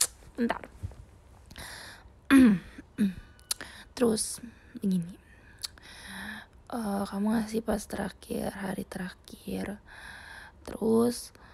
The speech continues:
eh, hmm, apa ya? Aku bilang apa ya? Aku lupa.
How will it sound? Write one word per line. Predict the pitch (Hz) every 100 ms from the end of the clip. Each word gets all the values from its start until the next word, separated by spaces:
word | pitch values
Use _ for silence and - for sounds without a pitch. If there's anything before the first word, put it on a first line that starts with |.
| - - -
eh, | 240 196 196 196 196 196 196 196 196 196 196 196 - - - - - - -
hmm, | 208 202 196 196 190 196 190 196 196 196 202 214 - - - - - - - -
apa | 214 233
ya? | 208 196
Aku | 247
bilang | 254 220 208
apa | 214
ya? | 190 190
Aku | 233 226
lupa. | -